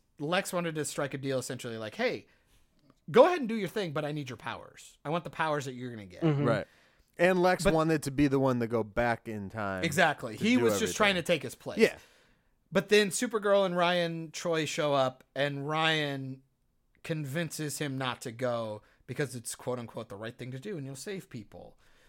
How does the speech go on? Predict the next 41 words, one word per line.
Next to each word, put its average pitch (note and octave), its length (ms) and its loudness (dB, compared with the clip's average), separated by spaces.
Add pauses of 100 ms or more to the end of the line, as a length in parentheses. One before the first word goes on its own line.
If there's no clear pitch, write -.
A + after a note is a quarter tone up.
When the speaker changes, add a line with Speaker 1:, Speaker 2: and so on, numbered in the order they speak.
(280)
Speaker 2:
But D3+ 140 4
Speaker 1:
So, G#3 80 4
Speaker 2:
then D#3 500 8 (160)
we C#3+ 180 0
Speaker 1:
the A3 80 8
guy C4+ 240 8
Speaker 2:
see C#3+ 60 6
Speaker 1:
just C4 180 -2
got B3 180 4
convinced G#3 460 0
twice G3+ 340 0
by E3+ 160 -4
two G#3+ 240 -4
random F3+ 520 0
ass E3+ 260 -2
people D#3 320 -4
Speaker 3:
Yeah. C3 220 4
Speaker 1:
to D3 100 -4
not D3+ 320 -4
do F3+ 160 0
the E3+ 100 0
thing D#3+ 440 -4 (240)
that D3+ 180 0
was C#3 180 -6
his B2+ 160 -10
life's B2 320 -6
work. G2+ 400 -14
I B2+ 140 -2
just C3 340 -12
found C#3+ 300 -6
that B2+ 140 -10
very A#2 640 -10 (400)
convenient C3+ 680 -8
that B2+ 260 -10
two A3 360 4
different E3+ 400 0
Speaker 3:
Two G#3 200 6
Speaker 1:
people C#3 60 0
Speaker 3:
humans. F3+ 460 4
Speaker 1:
were C3+ 120 -2
able, G#2+ 280 -12